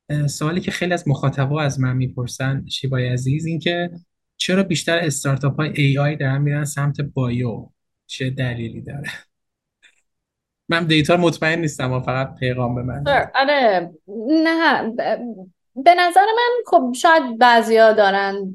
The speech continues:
Speaker 2: شاید ریت، اه، بایو یه ذره بیشتر شده،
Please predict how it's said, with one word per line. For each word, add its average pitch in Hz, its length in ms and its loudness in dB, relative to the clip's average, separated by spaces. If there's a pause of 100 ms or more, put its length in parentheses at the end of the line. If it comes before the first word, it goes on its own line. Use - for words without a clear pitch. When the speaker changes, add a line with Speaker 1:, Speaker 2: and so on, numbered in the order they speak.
(120)
Speaker 2:
شاید 226 220 2 (180)
ریت، 208 460 4 (800)
اه، 170 280 0
بایو 170 1000 2 (1200)
یه 190 180 6
ذره 180 280 4
بیشتر 170 720 0
شده، 160 800 -2